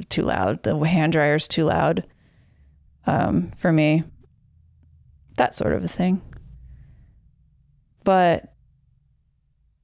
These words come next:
giving yourself the little tools that you need to comfort yourself. I love weighted blankets. Some people don't, but I really, really do.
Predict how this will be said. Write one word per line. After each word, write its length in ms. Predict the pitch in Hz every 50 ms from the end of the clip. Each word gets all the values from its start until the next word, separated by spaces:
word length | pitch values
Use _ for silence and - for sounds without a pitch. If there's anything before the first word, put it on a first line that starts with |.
| _ _ _ _ -
giving 280 | - 220 226 240 254 254
yourself 500 | 262 262 - - 190 185 185 185 - -
the 180 | - 190 185
little 280 | 165 180 175 180 190 190
tools 480 | - - 185 165 160 160 160 170 180
that 160 | - - - -
you 140 | 170 170
need 420 | 165 165 156 147 147 156 156 170 165 - - - -
to 340 | - - 170 160 160 156 156
comfort 500 | - - 165 165 160 - - 185 - -
yourself. 560 | 190 190 - - - 202 202 208 220 240 - - _ - - - - - - -
I 80 | 170
love 280 | 156 156 156 160 170 180
weighted 320 | 180 185 185 190 185 190
blankets. 480 | - - - 160 160 175 196 208 - -
Some 180 | - - 165
people 300 | - - 180 - 180 180
don't, 360 | 180 - 160 156 160 - - -
but 120 | - -
I 80 | - -
really, 380 | 165 160 165 165 - - 180 170
really 320 | 180 185 175 175 165 165
do. 400 | - - - - - - -